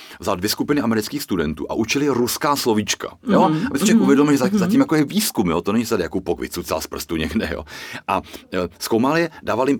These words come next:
Speaker 1: jedné skupině neřek nic, vy biflujte, dával jim sto dvacet slovíček, takže čtyřicet v pondělí,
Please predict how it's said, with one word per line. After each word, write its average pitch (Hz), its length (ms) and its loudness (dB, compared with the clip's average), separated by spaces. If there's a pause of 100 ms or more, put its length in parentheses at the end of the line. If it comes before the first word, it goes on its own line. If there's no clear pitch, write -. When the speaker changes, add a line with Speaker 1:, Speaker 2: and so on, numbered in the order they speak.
(100)
Speaker 1:
jedné 110 240 0
skupině 120 340 -2
neřek 98 360 -4
nic, 127 320 0
vy 80 100 -2
biflujte, 131 640 0 (240)
dával 110 260 0
jim 127 140 0
sto - 240 -2
dvacet 110 280 -2
slovíček, 98 420 -2
takže - 240 -8
čtyřicet 143 480 -2
v - 40 -14
pondělí, 123 460 2